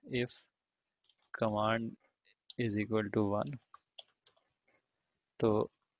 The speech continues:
add a student, ठीक है।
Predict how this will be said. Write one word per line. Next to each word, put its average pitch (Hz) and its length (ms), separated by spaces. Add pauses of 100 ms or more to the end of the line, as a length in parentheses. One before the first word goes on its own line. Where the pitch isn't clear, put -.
add 110 480 (180)
a 113 280
student, 120 800 (4000)
ठीक 117 260
है। 131 120